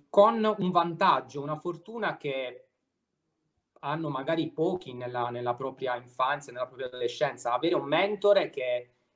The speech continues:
è lo zio Lorenzo. Lorenzo è un nome che, mm, ho avuto in mente sin dall'inizio, da quando ho cominciato a pensare di scrivere un libro. Ehm, è un nome che mi piace tantissimo, intanto perché mi ricorda il Rinascimento, che è una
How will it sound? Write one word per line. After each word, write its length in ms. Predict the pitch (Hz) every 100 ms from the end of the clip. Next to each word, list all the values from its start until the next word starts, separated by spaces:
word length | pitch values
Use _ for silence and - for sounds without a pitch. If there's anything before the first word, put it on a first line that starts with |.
| _
è 80 | 160
lo 160 | 170
zio 140 | 156 175
Lorenzo. 440 | 160 143 123 120
Lorenzo 360 | 139 160 226 180
è 20 |
un 60 | 170
nome 300 | 160 147 147 _ _ _ _ _ _
che, 600 | - 160 151 147 139 135
mm, 320 | 131 135 131 151
ho 100 | 160
avuto 300 | 170 214 185
in 80 | 175
mente 320 | 190 185 147
sin 180 | 165 185
dall'inizio, 560 | 170 156 131 127 -
da 80 | 135
quando 300 | 135 143 139
ho 80 | 127
cominciato 460 | 147 147 147 151 139
a 40 |
pensare 460 | - 123 143 139 123
di 140 | 120
scrivere 480 | - - 135 135 127
un 100 | 127
libro. 600 | 123 113 110 107 - - _
Ehm, 1000 | 139 135 131 123 120 117 117 113 110 120
è 60 |
un 60 | 135
nome 180 | 170 196
che 80 | 180
mi 80 |
piace 240 | 156 160 156
tantissimo, 460 | 160 147 196 180 147
intanto 300 | 185 190 185
perché 240 | 151 147
mi 100 | 147
ricorda 560 | 139 139 151 147 135 135
il 220 | 131 135
Rinascimento, 840 | 139 135 - 143 131 117 120 120
che 100 | 117
è 20 | 123
una 340 | 131 131 135